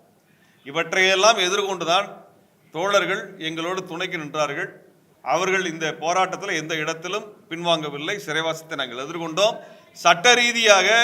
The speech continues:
இந்த வழக்கை எதிர்கொண்டு நாங்கள் அதிலிருந்து விடுதலையாகி இருக்கின்றோம். நாங்கள் குற்றமற்றவர் என்று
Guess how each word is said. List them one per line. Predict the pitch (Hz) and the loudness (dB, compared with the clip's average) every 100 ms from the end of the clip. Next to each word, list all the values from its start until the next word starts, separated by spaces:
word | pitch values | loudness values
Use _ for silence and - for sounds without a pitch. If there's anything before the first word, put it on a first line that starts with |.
| - - - _ - | 2 -8 -20 _ -6
இந்த | 170 185 | -2 2
வழக்கை | 156 180 226 226 196 | 4 6 6 4 0
எதிர்கொண்டு | 165 185 180 170 190 226 - | 0 -2 -6 -6 -2 -4 -4
நாங்கள் | 160 156 | -4 -2
அதிலிருந்து | 147 147 170 185 | -2 -4 -8 -8
விடுதலையாகி | 165 180 180 160 139 | -6 -2 2 2 0
இருக்கின்றோம். | 135 139 160 214 190 | -8 -8 -4 -4 -2
நாங்கள் | 151 151 147 | -4 -4 -8
குற்றமற்றவர் | 156 220 220 202 196 196 | -8 -4 -2 0 0 0
என்று | 175 156 175 | -2 -6 -6